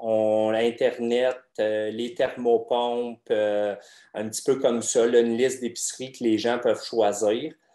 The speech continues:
Fait qu'on y va un petit peu plus là-dedans. C'est sûr que c'est des immeubles plus des années quatre-vingts, quatre-vingt-dix,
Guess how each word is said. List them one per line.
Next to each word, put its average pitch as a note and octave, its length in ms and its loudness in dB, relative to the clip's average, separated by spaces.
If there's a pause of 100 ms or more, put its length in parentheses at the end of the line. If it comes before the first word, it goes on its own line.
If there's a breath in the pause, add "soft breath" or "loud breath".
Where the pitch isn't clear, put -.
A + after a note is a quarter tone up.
(180)
Fait A2 100 -2
qu'on A#2 160 0
y A2 80 0
va A#2+ 140 2
un B2 100 2
petit - 140 -6
peu A2+ 160 2
plus - 560 -4
là-dedans. G#2 520 -2 (300)
C'est - 160 -10
sûr - 160 0
que C3+ 100 -2
c'est A#2+ 120 -2
des A2+ 240 -2
immeubles B2 400 0
plus B2+ 260 -6
des A#2 240 0
années A2+ 200 0
quatre-vingts, A2+ 520 0
quatre-vingt-dix, A2 1160 -4